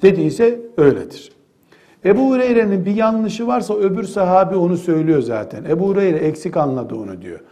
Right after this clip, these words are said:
"Üç dememişti peygamber, dört demişti." diyor. Böylece Ebu Hureyre'nin yanlışını öbür sahabi çıkarıyor. Hayır, Ebu Hureyre'nin yanlışı varsa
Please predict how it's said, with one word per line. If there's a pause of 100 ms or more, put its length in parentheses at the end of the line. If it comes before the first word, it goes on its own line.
(340)
"Üç
dememişti
peygamber,
dört
demişti."
diyor. (360)
Böylece
Ebu
Hureyre'nin
yanlışını (300)
öbür
sahabi
çıkarıyor. (420)
Hayır,
Ebu
Hureyre'nin
yanlışı
varsa